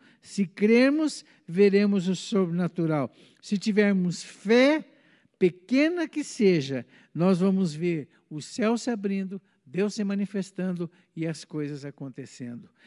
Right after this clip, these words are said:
Eu creio que realmente por aí, eu sempre digo que Deus não deixa de dar visão.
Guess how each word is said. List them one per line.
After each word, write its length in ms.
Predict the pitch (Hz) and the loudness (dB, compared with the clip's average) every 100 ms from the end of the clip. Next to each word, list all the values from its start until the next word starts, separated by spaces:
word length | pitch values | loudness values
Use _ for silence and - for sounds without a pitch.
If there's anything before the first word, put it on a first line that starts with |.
| - _ | -20 _
Eu 160 | 160 175 | 0 0
creio 320 | - 202 208 | 2 0 0
que 160 | - 202 | 0 0
realmente 680 | 190 175 175 208 202 214 - _ _ - | 0 0 0 0 -2 -6 -10 _ _ -2
por 180 | 226 | 0
aí, 420 | 233 214 175 151 110 _ - | 2 0 -2 -6 -10 _ -8
eu 100 | 196 | -8
sempre 360 | 226 277 247 | -6 -8 -8
digo 400 | 202 190 220 170 - | -10 -8 -10 -12 -12
que 280 | 214 202 151 _ _ _ | -8 -8 -8 _ _ _
Deus 400 | 143 233 269 226 | -6 -4 -4 -6
não 180 | 262 254 | -6 -8
deixa 400 | 185 254 247 233 | -6 -6 -6 -8
de 140 | 226 | -8
dar 180 | 208 220 | -4 -4
visão. 480 | 196 165 165 127 | -4 -4 -4 -4